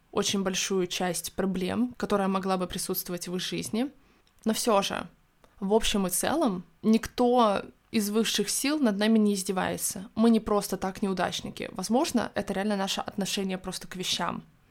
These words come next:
Мне кажется, это частично зависит от воспитания и от того окружения, в котором мы росли, потому что откуда нам ещё понабираться вот этих вот установок,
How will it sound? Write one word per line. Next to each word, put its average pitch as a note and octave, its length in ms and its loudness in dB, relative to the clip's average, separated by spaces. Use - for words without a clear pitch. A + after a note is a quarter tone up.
Мне A#3+ 140 6
кажется, C4 680 2
это A3+ 160 2
частично A3+ 960 0
зависит A3 600 -2
от G#3 340 0
воспитания G#3 960 0
и G#3+ 200 0
от G#3+ 200 -2
того A3 260 2
окружения, G#3 540 0
в - 40 -10
котором G3+ 360 0
мы G3+ 160 2
росли, G3+ 580 -2
потому G#3 240 0
что G3+ 180 -2
откуда G3+ 680 0
нам G3 180 -2
ещё F#3+ 460 -4
понабираться G3+ 920 -2
вот G#3 160 2
этих G#3+ 300 2
вот F#3+ 280 0
установок, - 800 2